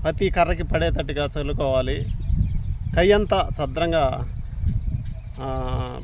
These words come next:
పడేటట్టు కూడా, పిండి సద్రంగా పడేటట్టు కూడా చల్లుకోవాలి. లేకపోతే ఒక దగ్గర పడి ఒక దగ్గర పడక ఉన్నిందంటే,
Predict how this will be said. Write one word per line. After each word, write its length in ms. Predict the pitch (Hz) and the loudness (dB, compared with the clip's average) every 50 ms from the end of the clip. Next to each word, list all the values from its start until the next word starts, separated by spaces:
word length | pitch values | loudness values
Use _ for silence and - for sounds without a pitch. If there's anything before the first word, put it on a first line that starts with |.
| - - | -4 -2
పడేటట్టు 400 | 160 165 185 196 160 190 180 165 | 2 2 4 4 4 2 2 2
కూడా, 200 | 160 160 156 135 | 2 2 2 2
పిండి 500 | - - - 156 160 165 165 180 202 202 | 2 2 0 0 0 2 2 2 0 0
సద్రంగా 600 | - - - - 147 139 - - 156 170 170 170 | -2 -4 -4 -4 -4 -4 -2 -2 0 0 0 0
పడేటట్టు 480 | 156 139 165 151 151 151 - 147 123 143 | 0 0 0 0 0 0 -2 -4 -4 -2
కూడా 380 | 131 135 135 131 139 156 165 - - - - - - - - - - | -2 -2 -2 0 -2 -2 -2 -4 -6 -6 -4 -4 -4 -4 -4 -4 -2
చల్లుకోవాలి. 440 | 139 143 143 - 135 123 117 131 - - - - - - - - - - - - 135 | -2 -2 0 0 0 -2 -2 -4 -6 -8 -6 -4 -4 -4 -4 -4 -4 -4 -4 -2 0
లేకపోతే 920 | 143 160 185 190 185 185 190 190 185 - 202 214 208 180 147 135 123 - - - - - - - - - - - - - - - - - - - - - - - - - - - - - - - - - - - - | 2 4 4 4 2 2 4 2 4 4 4 4 4 2 2 0 -2 -2 -2 0 0 0 0 0 0 0 0 0 0 0 0 -2 -2 0 0 0 2 2 0 0 -2 -2 -2 -2 -2 -2 -2 -2 -4 -2 -2 0 0
ఒక 120 | 139 143 180 | 2 2 2
దగ్గర 300 | 160 185 170 214 214 208 | 0 4 4 4 4 6
పడి 260 | 180 190 185 202 208 | 4 6 6 6 6
ఒక 160 | 202 180 165 | 6 4 2
దగ్గర 280 | 170 175 175 160 185 180 | 0 0 0 0 0 2
పడక 540 | - - 170 165 175 151 175 175 175 160 - - - - - - - - - - - - - - 165 | 4 4 4 4 4 4 4 4 4 2 -2 -6 -10 -10 -8 -8 -6 -6 -4 -4 -2 0 0 2 4
ఉన్నిందంటే, 800 | 170 170 185 180 170 170 170 190 196 196 175 147 131 120 - | 6 6 6 6 6 4 4 4 4 4 2 2 2 0 0